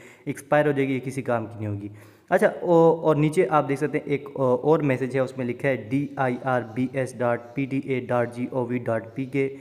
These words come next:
और नीचे आपको जो है वो एक यूज़र नेम और पासवर्ड दिया हुआ है। तो अब बात कर लेते हैं कि आपने जो पेमेंट कैसे करनी है। तो पेमेंट के जो basically तीन तरीके हैं।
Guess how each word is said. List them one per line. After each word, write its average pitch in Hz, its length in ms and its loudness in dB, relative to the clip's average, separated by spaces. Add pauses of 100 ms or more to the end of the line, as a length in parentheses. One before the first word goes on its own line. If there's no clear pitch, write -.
(300)
और 143 80 2
नीचे 156 240 2
आपको 143 400 0
जो 131 140 0
है 127 80 -2
वो 127 280 -4
एक 127 200 -6
यूज़र 123 220 0
नेम 131 160 -2
और 120 200 -6
पासवर्ड 117 320 -2
दिया 101 180 -6
हुआ 101 140 -8
है। 104 80 -10 (600)
तो 196 60 6
अब 214 120 6
बात 202 240 6
कर - 100 6
लेते 190 180 2
हैं 190 100 -2
कि 180 100 2
आपने 151 380 2
जो 160 140 2
पेमेंट 160 420 2
कैसे 120 220 -4
करनी 110 260 -4
है। 107 180 -4 (120)
तो 151 80 -2
पेमेंट 190 420 2
के 175 80 2
जो 165 120 2
basically 151 480 0 (100)
तीन 160 180 2
तरीके 110 360 -2
हैं। 104 340 -8